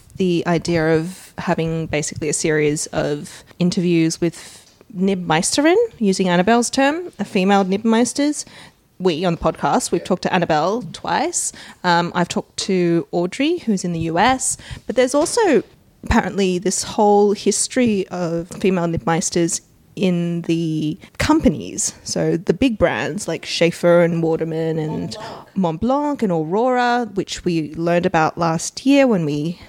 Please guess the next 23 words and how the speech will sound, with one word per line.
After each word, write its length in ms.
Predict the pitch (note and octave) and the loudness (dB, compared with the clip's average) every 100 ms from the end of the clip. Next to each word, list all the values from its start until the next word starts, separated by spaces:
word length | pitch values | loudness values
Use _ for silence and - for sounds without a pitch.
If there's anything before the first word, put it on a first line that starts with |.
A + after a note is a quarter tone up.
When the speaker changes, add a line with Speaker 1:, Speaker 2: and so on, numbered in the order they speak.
| - | -12
Speaker 1:
went 140 | - - | -10 -4
to 60 | |
the 60 | D#3+ | -2
Montblanc 400 | D#3 D#3+ D#3 D3+ | 0 -2 -2 -2
masterclass. 640 | G3 A#3 - - C#3 G#3+ - - - - - | 2 2 2 -2 -2 -2 -6 -14 -18 -12 -2
Um, 340 | F#3+ F#3 F3 - | 0 0 -4 -4
basically, 540 | G3 F#3+ G#3 G3+ F#3+ F3+ - | -2 -2 -2 0 0 -2 -2
most, 580 | A#3 C4 D#4 - - - | 0 2 0 -4 -6 -2
the 80 | |
majority 540 | A3 G#3 B3 C#4 A#3+ E3 | 0 2 2 2 2 0
of 100 | - | -4
in-house 640 | E3+ E3 D#3+ - - - - - - | -4 -4 -4 -4 -6 -8 -12 -20 -6
nib 160 | F#3 E3+ | 0 0
technicians 500 | - - F3 F3 E3+ | 0 0 0 0 0
are 180 | F3 F3+ | 2 2
female. 560 | - D#4 E4+ - - G#3+ - - - - | 2 2 2 2 0 -12 -14 -18 -14 -4
And 580 | F#3 F#3+ F#3 F#3 F3+ - _ - _ - - | 0 2 0 0 -2 -6 _ -20 _ -20 -2
I'd 200 | G3 F#3+ | 0 2
love 200 | G3 F3+ | 4 2
to 80 | - | 2
get 260 | F#3 E3+ - | 2 2 2
that 220 | C#3 - | 0 2
perspective 720 | A3+ - - - - E2+ F#2 | 2 2 0 -4 -2 -4 -4